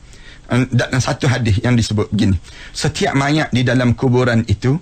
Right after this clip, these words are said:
laksana orang yang tenggelam dan meminta pertolongan," kata Rasulullah. Mayat dalam kubur tu, kamu tahu tak? Di, mereka ni bagaikan orang yang lemas dalam lautan. Macam mana orang lemah dalam lautan? Dia menunggu doa daripada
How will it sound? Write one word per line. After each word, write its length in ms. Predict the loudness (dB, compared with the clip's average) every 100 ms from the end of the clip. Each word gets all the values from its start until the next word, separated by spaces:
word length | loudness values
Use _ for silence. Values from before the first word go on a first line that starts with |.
| -6 -20 -4 -4
laksana 480 | -2 0 2 2
orang 320 | 2 2 2 2
yang 80 |
tenggelam 560 | 2 2 2 2 2 2
dan 160 | 4 4
meminta 480 | 4 2 2 -2
pertolongan," 640 | -2 -2 0 0 0 -2 -4
kata 320 | -8 -2 0
Rasulullah. 400 | 0 0 -4 -6 -12 -20 -20 -12
Mayat 400 | -2 2 2 0
dalam 320 | 0 0 0
kubur 320 | 0 0 2 0
tu, 80 |
kamu 320 | 0 2 2 2
tahu 160 | 0
tak? 240 | 0 -2 -6 -20 -20 -2
Di, 240 | 0 2
mereka 480 | 0 0 -2 -2 0
ni 160 | 0 -2 -8 -4
bagaikan 640 | -2 0 0 -4 -2 -2 0
orang 200 | 2 2 2
yang 100 | 2
lemas 400 | 4 2 0 -2
dalam 320 | 0 2 4
lautan. 400 | 2 0 0 -2 -4 -12 -16 -16
Macam 140 | -4 0
mana 160 | 4 4
orang 140 | 4 4
lemah 200 | 4 4
dalam 200 | 4 2 2
lautan? 340 | 2 2 -2 -2 -8 -8
Dia 240 | -2 0 2
menunggu 400 | 4 4 2 2
doa 320 | 2 2 0
daripada 400 | 0 -2 -2